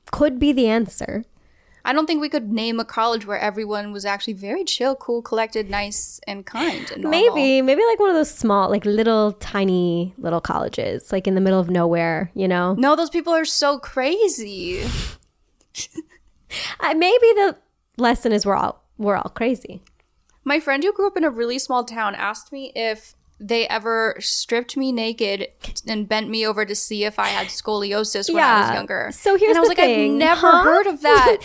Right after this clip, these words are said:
Speaker 1: <laughs>
Speaker 2: What?
Speaker 1: What? I, this was in our group chat, and
Speaker 2: It
Speaker 1: I,
Speaker 2: was.
Speaker 1: I got off streaming, and that was the message I read, and I was like, "I can't even engage with this. I, what are you talking about? Somebody, some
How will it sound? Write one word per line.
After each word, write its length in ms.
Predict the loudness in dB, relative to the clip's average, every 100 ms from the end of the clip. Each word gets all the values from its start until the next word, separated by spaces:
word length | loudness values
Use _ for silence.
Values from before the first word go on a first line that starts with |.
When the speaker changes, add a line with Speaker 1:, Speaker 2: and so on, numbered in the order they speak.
| -10
Speaker 1:
<laughs> 100 | -2
Speaker 2:
What? 440 | 4 6 6 4 -2 -6
Speaker 1:
What? 220 | -6 -6 -14 -14
I, 140 | -14 -16 _ -4
this 340 | 2 2 2
was 120 | 0
in 100 | 4
our 140 | 4 4
group 200 | 4 2
chat, 460 | 2 4 4 2 2
and 380 | 4 6 6 4
Speaker 2:
It 100 | 6
Speaker 1:
I, 80 | 6
Speaker 2:
was. 200 | 4 -2
Speaker 1:
I 180 | 2 4
got 140 | 6 6 8 6
off 80 | 4
streaming, 560 | -2 -2 0 2 2 2
and 100 | 2
that 140 | 4
was 140 | 2 0
the 100 | 0
message 500 | 2 0 2 2 4
I 80 |
read, 220 | 2 2 2
and 60 |
I 140 | 2 0
was 120 | 0
like, 100 | -4 -4
"I 80 | -4
can't 240 | 0 2
even 160 | 4 2
engage 320 | 4 2 2
with 140 | -4
this. 200 | -4 -4 -2
I, 80 |
what 220 | 0 2 2
are 60 |
you 200 | 0 -2
talking 500 | -4 -2 -2 -2 -8
about? 360 | -4 0 0 -4 -2
Somebody, 400 | 2 2 0 _ -4
some 240 | 0 0